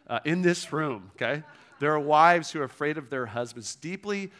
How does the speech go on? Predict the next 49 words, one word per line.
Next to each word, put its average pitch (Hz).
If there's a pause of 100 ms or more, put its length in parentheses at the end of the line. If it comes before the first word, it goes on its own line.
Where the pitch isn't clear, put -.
(140)
afraid 160
of 123
the 127
disapproval 139
of 113
their 110
spouses, 101
and 98
that 131 (200)
plays 156
out 139
in 104
really 147
interesting 120
ways 104
in 98
marriage. - (360)
Um, 117
there's 139
a 147
lot 165
of 170
parents 160
who 139
are 131
afraid 139
of 139
their 123
children, 135 (720)
um, 107
in 127
a 110
lot 104
of 95
ways. 85 (580)
Um, 120 (1700)
I'll 104
share 98
it, -
yeah. 120 (180)
So 139
I 139
won't 151
give 147
the 127
details 131
of 127
this. 123
<laughs> -